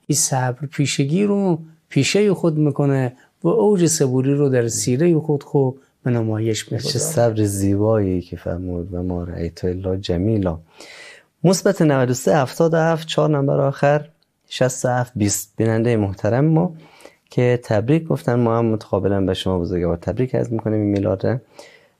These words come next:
Speaker 2: و سوال خصوصی داشتن که به ایشان، به خصوصیشان جواب داده شده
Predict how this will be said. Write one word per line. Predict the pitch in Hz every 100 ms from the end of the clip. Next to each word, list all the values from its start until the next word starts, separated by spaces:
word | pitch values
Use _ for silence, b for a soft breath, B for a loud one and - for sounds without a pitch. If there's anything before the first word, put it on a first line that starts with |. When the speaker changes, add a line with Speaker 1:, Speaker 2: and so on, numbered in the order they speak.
| 127
Speaker 2:
و | 123 123
سوال | 117 - 135 151
خصوصی | 147 - - 120 156
داشتن | 147 139 143
که | 135
به | 110
ایشان، | 104 - 123 143 143 B B B B
به | 107 98
خصوصیشان | - 101 113 - 131 135 135
جواب | 113 104 123
داده | 123 110
شده | 110 107 104 120